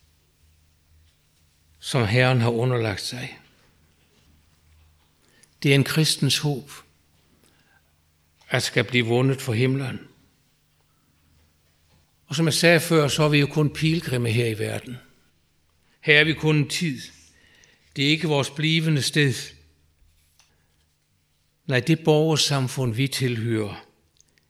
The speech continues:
det er jo i himlene. Og derfra venter vi også Herren Jesus Kristus, vi gør.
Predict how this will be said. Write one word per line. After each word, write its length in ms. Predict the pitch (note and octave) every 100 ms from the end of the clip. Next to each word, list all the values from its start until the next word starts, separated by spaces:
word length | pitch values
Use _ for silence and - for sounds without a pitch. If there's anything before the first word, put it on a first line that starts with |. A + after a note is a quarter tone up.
| _ _ _ _ _ _ -
det 140 | C#3+
er 40 | C3
jo 100 | A#2+
i 40 |
himlene. 540 | A2+ B2+ B2 A#2 A2+ - - _ _ _ _ _ _ _ _ _ _ _ _ _ _ _ _ _ _ _ _ _ _
Og 200 | - C3
derfra 380 | D3 C#3 C3+ C3+
venter 400 | A#2 B2 B2+ C3
vi 140 | A#2
også 240 | A#2+ A2+ C3
Herren 400 | A2+ A2+ G#2+ A2
Jesus 280 | G#2+ A#2+ A2
Kristus, 560 | - A#2 - - -
vi 60 | A#2+
gør. 340 | B2 B2+ -